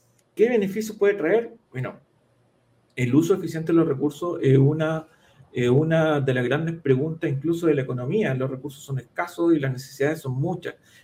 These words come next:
Y evidentemente el uso inteligente de esos recursos para poder obtener la mejor retribución o la mejor, eh, eh, o el uso más eficiente de esos recursos es lo que efectivamente,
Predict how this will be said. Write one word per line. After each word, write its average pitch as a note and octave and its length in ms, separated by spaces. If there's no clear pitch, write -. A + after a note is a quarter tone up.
Y B2+ 120
evidentemente E3 720
el C#3 100
uso E3+ 200
inteligente E3 720
de F3 60
esos E3+ 200
recursos D#3+ 440
para C3+ 260
poder C#3 200
obtener D3+ 360
la C#3 100
mejor C#3+ 640
retribución C3 800
o B2 100
la B2 100
mejor, D#3 560
eh, C3 420
eh, A#2+ 100
o C3+ 80
el B2+ 100
uso E3 180
más D#3 260
eficiente D#3 840
de C3 80
esos D3 220
recursos E3 480
es D#3+ 140
lo F#3+ 160
que E3+ 60
efectivamente, E3+ 1080